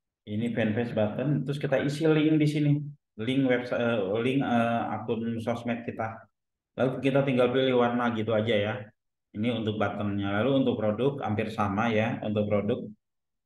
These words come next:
produk itu hampir sama. Eh, ini ya, bisa ditambah, bisa ditambah. Di sini ada isiannya semua ya.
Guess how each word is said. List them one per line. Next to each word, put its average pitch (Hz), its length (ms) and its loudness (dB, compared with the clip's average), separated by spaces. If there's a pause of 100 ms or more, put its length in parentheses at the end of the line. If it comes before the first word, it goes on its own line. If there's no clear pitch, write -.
(360)
produk 107 320 0
itu 120 160 -2
hampir 123 240 0
sama. 123 640 2
Eh, 104 800 -2 (240)
ini 143 320 -2
ya, 113 160 -6 (400)
bisa 107 160 -6
ditambah, 107 720 -2 (1600)
bisa 101 240 -6
ditambah. 107 560 -2
Di 107 80 -4
sini 110 240 -4
ada 107 240 0
isiannya 104 560 -2
semua 104 560 -2
ya. 110 240 -4